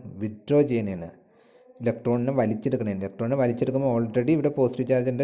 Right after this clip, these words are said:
പിന്നെ ഈ ഇലക്ട്രോൺ വലിച്ചെടുക്കുമ്പോൾ ഈ കാർബണിനകത്തുള്ള പോസിറ്റീവ് ചാർജിൻ്റെ ഇൻറ്റൻസിഫൈ ചെയ്യുന്നു, കാർബണിലുള്ള പോസിറ്റീവ് ചാർജ് ഇൻറ്റൻസിഫൈ ചെയ്യുന്നു. അപ്പോൾ ഇവിടെ ഒരു X ഗ്രൂപ്പ് ഉണ്ടെങ്കിൽ ആ X ഗ്രൂപ്പ് ഇങ്ങോട്ട് വലിച്ചെടുക്കാൻ നോക്കുന്നു. അപ്പോൾ ഇവിടെയും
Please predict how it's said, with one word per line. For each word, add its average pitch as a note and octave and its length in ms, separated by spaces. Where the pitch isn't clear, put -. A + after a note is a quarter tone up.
പിന്നെ A2 200
ഈ C#3+ 80
ഇലക്ട്രോൺ B2 300
വലിച്ചെടുക്കുമ്പോൾ B2+ 460
ഈ C3 80
കാർബണിനകത്തുള്ള A2+ 640
പോസിറ്റീവ് A2+ 340
ചാർജിൻ്റെ A2 420
ഇൻറ്റൻസിഫൈ A#2+ 720
ചെയ്യുന്നു, F#2 280
കാർബണിലുള്ള A2+ 560
പോസിറ്റീവ് A2+ 340
ചാർജ് A2+ 260
ഇൻറ്റൻസിഫൈ G#2+ 580
ചെയ്യുന്നു. F2 260
അപ്പോൾ - 100
ഇവിടെ B2+ 260
ഒരു D3 80
X D3 100
ഗ്രൂപ്പ് C#3+ 260
ഉണ്ടെങ്കിൽ C3+ 300
ആ C3 60
X A#2 200
ഗ്രൂപ്പ് B2 200
ഇങ്ങോട്ട് A#2 360
വലിച്ചെടുക്കാൻ B2 440
നോക്കുന്നു. A2+ 320
അപ്പോൾ B2+ 140
ഇവിടെയും A#2 280